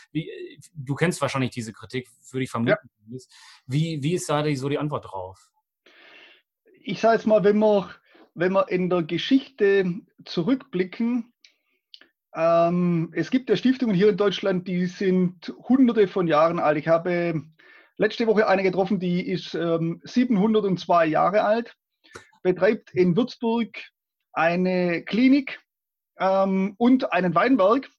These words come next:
Speaker 1: Hm.
Speaker 2: Das ist auch Impact Investment.
Speaker 1: Ah, ja.
Speaker 2: Ähm, mit dem Ertrag aus dem Weinberg, die sind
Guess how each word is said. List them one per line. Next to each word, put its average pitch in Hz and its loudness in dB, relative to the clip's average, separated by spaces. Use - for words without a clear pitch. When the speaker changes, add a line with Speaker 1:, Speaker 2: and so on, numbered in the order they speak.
Speaker 1:
Hm. 101 -12
Speaker 2:
Das 175 -4
ist 208 -4
auch 247 0
Impact 185 -2
Investment. 208 0
Speaker 1:
Ah, 107 -12
ja. 175 2
Speaker 2:
Ähm, 202 -2
mit 240 0
dem 214 4
Ertrag 185 2
aus 190 -2
dem 185 0
Weinberg, 202 2
die 185 -4
sind 190 -6